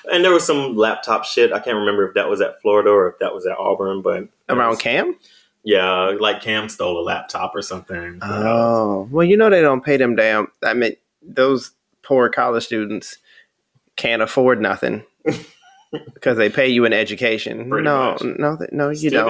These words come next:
Speaker 1: gotta eat. Still gotta fucking travel places.
Speaker 2: Yeah,
Speaker 1: No,
Speaker 2: your
Speaker 1: whatever.
Speaker 2: scholarship covers academics, but
Speaker 1: Yeah.
Speaker 2: not everything else.
Speaker 1: Yeah,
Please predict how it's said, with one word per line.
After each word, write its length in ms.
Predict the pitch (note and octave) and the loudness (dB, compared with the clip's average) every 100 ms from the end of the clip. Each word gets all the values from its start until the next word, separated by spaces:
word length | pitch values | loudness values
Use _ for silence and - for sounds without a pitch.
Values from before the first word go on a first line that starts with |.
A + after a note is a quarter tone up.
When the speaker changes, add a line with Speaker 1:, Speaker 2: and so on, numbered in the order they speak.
| F3 | -2
Speaker 1:
gotta 100 | - A#2+ | -4 -6
eat. 380 | D#3 G3+ - | -8 -8 -14
Still 260 | - - F3 | -12 -4 -2
gotta 360 | G3+ G#3 D3 - - | 0 0 -2 -6 -8
fucking 240 | D#3 D#3+ | -8 -6
travel 340 | - A#2+ A2+ - | -2 -2 -2 -2
places. 500 | - - G#3 G3 - | -4 -4 -8 -8 0
Speaker 2:
Yeah, 80 | F#3+ | 2
Speaker 1:
No, 60 | F3+ | 4
Speaker 2:
your 100 | G#3+ | 2
Speaker 1:
whatever. 40 | - | 2
Speaker 2:
scholarship 440 | E3 F3+ F#3 D#3+ | 4 4 2 0
covers 320 | - D3+ C3 B2+ - | 0 0 0 -2 -2
academics, 640 | B2 B2+ A2+ A#2+ G#2+ G2+ - | -4 -2 0 0 0 -4 -2
but 220 | A2 G#2+ | 0 2
Speaker 1:
Yeah. 60 | |
Speaker 2:
not 340 | A#2 A#2 A2+ - _ _ _ _ _ _ _ _ _ _ _ _ - | 0 0 0 -4 _ _ _ _ _ _ _ _ _ _ _ _ -2
everything 380 | B2 A2+ A2 G#2+ | -2 0 0 2
else. 340 | - - - | 0 -2 -12
Speaker 1:
Yeah, 420 | A2 G2 F#2+ F#2+ | -10 -8 -8 -10